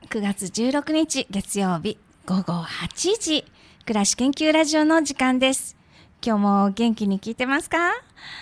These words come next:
沖縄県宜野湾市急な、えー、窓からは北谷の夜景が。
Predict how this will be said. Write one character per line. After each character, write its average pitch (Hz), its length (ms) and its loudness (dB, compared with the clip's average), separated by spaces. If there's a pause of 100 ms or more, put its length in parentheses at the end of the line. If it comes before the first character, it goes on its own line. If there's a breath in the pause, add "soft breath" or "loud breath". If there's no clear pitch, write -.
(640 loud breath)
沖 294 220 -6
縄 320 200 2
県 285 260 0
宜 262 120 -2
野 269 100 2
湾 247 220 4
市 202 220 -4
急 202 300 -4
な、 247 240 -2 (500)
え 185 220 2
ー、 - 20 2
窓 247 300 2
か 190 180 -6
ら 180 140 -6
は 254 200 -4
北 214 200 -6
谷 277 340 0
の 285 240 0
夜 202 140 -2
景 214 320 -4
が。 214 200 -6